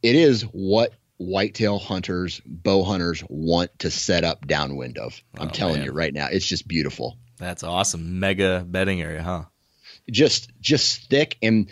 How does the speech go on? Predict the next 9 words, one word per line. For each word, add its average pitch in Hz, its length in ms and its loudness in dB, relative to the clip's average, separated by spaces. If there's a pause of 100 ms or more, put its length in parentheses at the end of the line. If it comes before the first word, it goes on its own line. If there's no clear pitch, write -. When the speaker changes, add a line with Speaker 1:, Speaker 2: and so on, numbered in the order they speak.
(160)
Speaker 1:
there's 107 300 2
trails, 127 680 2
like, 90 180 -2
burrowed 92 680 2
through 85 280 -6
it. 73 120 -10 (760)
And, 87 520 -2 (680)
oh 73 260 -10
man, 71 420 -8